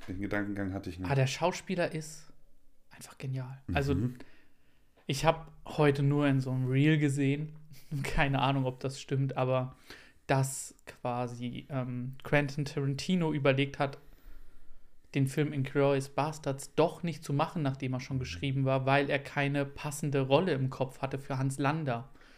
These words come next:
Speaker 1: Krass.
Speaker 2: der das eben rüberbringen kann, dass er vier Sprachen sprechen muss.
Speaker 1: Ja, aber ich kann
Speaker 2: Und
Speaker 1: doch
Speaker 2: dann haben sie Christoph Waltz gefunden.
Speaker 1: Der kann doch vier Sprachen sprechen, oder nicht? Er kann doch einen Haufen Sprachen sprechen.
Speaker 2: Ja,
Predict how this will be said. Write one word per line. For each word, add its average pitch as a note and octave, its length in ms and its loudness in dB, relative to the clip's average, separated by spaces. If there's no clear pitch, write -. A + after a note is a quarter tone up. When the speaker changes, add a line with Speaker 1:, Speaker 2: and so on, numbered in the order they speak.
Speaker 1:
Krass. F2+ 140 -6
Speaker 2:
der C#3+ 100 8
das C3+ 220 6
eben C#3 160 4
rüberbringen E3 640 6
kann, C#3 200 -4
dass C3+ 140 0
er C3 80 2
vier F3 360 -2
Sprachen F3 600 0
sprechen - 480 -6
muss. A#2+ 320 -8
Speaker 1:
Ja, - 100 -16
aber E2 120 -16
ich - 80 -20
kann - 140 -6
Speaker 2:
Und C#3+ 100 0
Speaker 1:
doch D3 80 2
Speaker 2:
dann C3+ 100 -4
haben D3+ 120 0
sie D3+ 120 -6
Christoph D3 380 -10
Waltz D3 300 0
gefunden. - 300 -8
Speaker 1:
Der - 80 -8
kann C#3 120 -2
doch F#3+ 120 -10
vier - 180 -14
Sprachen F2+ 360 -14
sprechen, F#2 320 -16
oder F2+ 160 -14
nicht? F#2+ 200 -16
Er F#2 60 -20
kann C3 180 -8
doch B2+ 60 -4
einen F#2 140 -10
Haufen F#2 200 -10
Sprachen F#2+ 340 -12
sprechen. G2 360 -12
Speaker 2:
Ja, C#3+ 200 -8